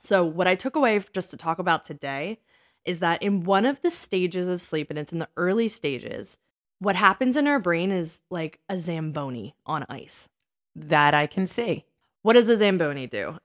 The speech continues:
Speaker 1: After a game where all of the ice skates have, like, really ripped up the ice and has all the, like, ice residue and you just want, like, a clean slate, the Zamboni comes around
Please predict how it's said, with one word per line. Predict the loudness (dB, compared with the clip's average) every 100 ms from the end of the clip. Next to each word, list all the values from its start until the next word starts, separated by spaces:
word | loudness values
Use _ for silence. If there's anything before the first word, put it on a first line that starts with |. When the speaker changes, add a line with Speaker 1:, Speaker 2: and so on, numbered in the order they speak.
| -4
Speaker 1:
After | -4 -2 0 0 0
a | 0
game | 0 0 0 0 0
where | 0 -2 -2 -2
all | -2 -2 0
of |
the | 0
ice | 0 0
skates | -2 -4 -4 -6
have, | -8
like, | -8 -10 -6
really | -4 -2 -2
ripped | 0 -2 -2
up | -2
the | -2 0
ice | 0 -2 -4
and | -12
has | -8
all | -6
the, | -4 -4 -8
like, | -10 -8 -10 -10
ice | -6 -6 -4 -6 -8 -6
residue | -4 -2 -2 0 0 2 0
and | -2 -6
you | -6
just | -8 -4
want, | -6
like, | -6 -12
a |
clean | -14 -12 -8 -6 -6 -6
slate, | -6 -6 -6 -6 -8 _ _ _
the | -2
Zamboni | 0 2 4 4 2
comes | -4 -4 0
around | 0 0 -2 -4